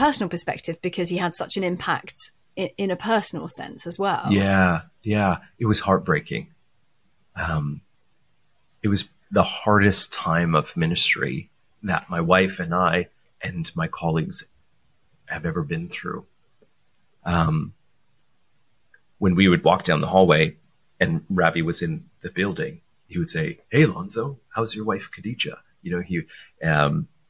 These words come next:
Speaker 2: he would even ask us, like, personal questions. Like, my wife, she runs a little e-commerce business, men's grooming thing. And he'd say, you know, like, "How's the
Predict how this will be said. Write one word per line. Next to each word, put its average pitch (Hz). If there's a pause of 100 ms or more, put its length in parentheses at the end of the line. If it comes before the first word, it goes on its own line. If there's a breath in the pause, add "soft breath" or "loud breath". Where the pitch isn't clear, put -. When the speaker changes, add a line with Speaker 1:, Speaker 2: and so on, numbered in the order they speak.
(140)
Speaker 2:
he 95
would 90
even 92
ask 87
us, 87
like, -
personal 85
questions. 73
Like, - (260)
my 87
wife, 85
she - (120)
runs 78
a 69
little 90
e-commerce 78
business, -
men's 82
grooming 80
thing. - (500 soft breath)
And 80
he'd 87
say, 73 (100)
you 95
know, 76
like, -
"How's 104
the -